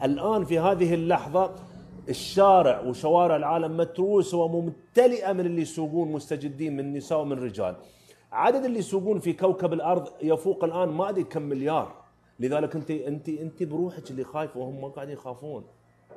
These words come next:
هذا الشيء. طيب، آه، أيضا من الأشياء اللي ممكن تخا-، أنا أعرف أن من، من، من ال-، من قلق، من الخوف والقلق في القيادة،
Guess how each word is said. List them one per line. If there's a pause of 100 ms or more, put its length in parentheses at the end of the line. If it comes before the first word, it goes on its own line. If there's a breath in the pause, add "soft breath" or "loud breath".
(560)
هذا
الشيء. (1500 soft breath)
طيب، (520 loud breath)
آه، (600)
أيضا
من
الأشياء
اللي
ممكن
تخا-،
أنا
أعرف
أن (360 loud breath)
من،
من،
من
ال-،
من
قلق، (180)
من
الخوف
والقلق
في
القيادة،